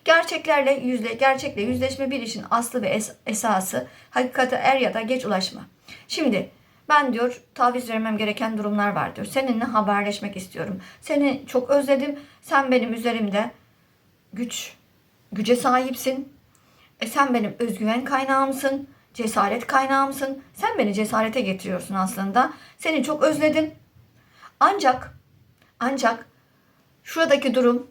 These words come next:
içime döndüğüm zaman, düşündüğüm zaman ben seni istiyorsam kendimden ödün vermem gerekir. Bazı ödün vermem gereken konular var.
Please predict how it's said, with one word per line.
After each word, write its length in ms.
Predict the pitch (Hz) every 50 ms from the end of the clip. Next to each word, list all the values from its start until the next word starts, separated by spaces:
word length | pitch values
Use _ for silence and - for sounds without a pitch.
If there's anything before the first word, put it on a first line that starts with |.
| _ _ _ -
içime 340 | 277 277 311 311 320 311 311
döndüğüm 380 | 302 302 285 277 311 311 285
zaman, 300 | 240 214 156 117 - - - _ _ _ _ _ _ _ _ _ _ _ _ _ -
düşündüğüm 440 | 254 277 - 311 302 294 302 302 269
zaman 260 | 208 185 160 107 - - _ _ _ _ _ _ _ _ _ _ _ _ _ _ _ _ _ _ _ -
ben 280 | 240 277 285 285 277 277 - -
seni 220 | - - 277 254 240
istiyorsam 680 | 247 254 - - 277 302 294 294 - 233 226 240 277 - - _ _ _ _ _ _ _ _ _ _ _ _ _ _ - - - - -
kendimden 540 | - 226 220 226 226 226 240 240 240 -
ödün 260 | 214 208 226 240 220 190
vermem 340 | 151 170 170 180 - -
gerekir. 400 | - - - - - - - - _ - - - -
Bazı 260 | 262 302 311 247 240
ödün 320 | - 226 220 247 269 247
vermem 320 | 226 220 214 208 208 196 190
gereken 360 | 202 196 202 - 233 220 214
konular 380 | - 214 202 202 202 202 208 196
var. 260 | 196 - - -